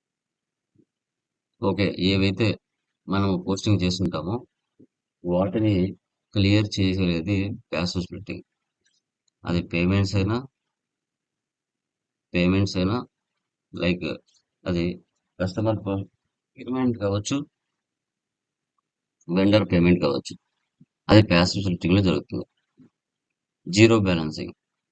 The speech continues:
zero balance splitting ensures the document is balanced and that the document is also balanced for specific characteristics.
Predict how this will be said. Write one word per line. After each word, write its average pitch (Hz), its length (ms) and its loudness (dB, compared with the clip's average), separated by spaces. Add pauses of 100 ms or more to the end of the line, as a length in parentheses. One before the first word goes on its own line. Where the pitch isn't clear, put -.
(140)
zero 104 340 4
balance 104 400 2
splitting 98 340 -2 (300)
ensures 104 520 -2
the 90 140 0 (260)
document 90 520 -2
is 107 160 -4
balanced 85 460 -2 (760)
and 87 200 0
that 92 200 0
the 92 100 2
document 87 460 -2
is 92 100 0
also 90 300 0
balanced 87 420 0
for 104 80 -6
specific 185 480 -8
characteristics. - 600 -8